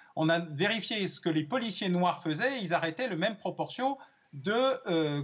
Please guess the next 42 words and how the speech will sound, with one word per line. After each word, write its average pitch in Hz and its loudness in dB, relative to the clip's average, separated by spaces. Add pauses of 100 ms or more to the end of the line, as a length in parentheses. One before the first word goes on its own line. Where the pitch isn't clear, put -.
que, 160 -2
d'automobilistes 185 0
noirs 208 4
que - -4
leurs 165 0
collègues 196 -2
blancs. 127 -2 (300)
Et - -16
la, - -12
la - -8
question 147 0
leur 131 6
a 123 4
donc 135 -2
été 131 -2
posée 160 0
de 294 -8
savoir 208 2
s'ils 160 -8
voulaient 180 0
faire 175 -2
ça 151 0 (320)
pour - -4
être - 0
comme 254 2
les 262 -4
autres, 294 -2
aussi - -4
racistes 233 0
que 208 -6
leurs 185 -2
collègues 190 -6
blancs, 269 2
pour 185 -8
se - -6
faire 156 -2
bien 208 2
voir 247 2
de 196 -6
leurs 175 -2
collègues 175 -4
blancs, 269 2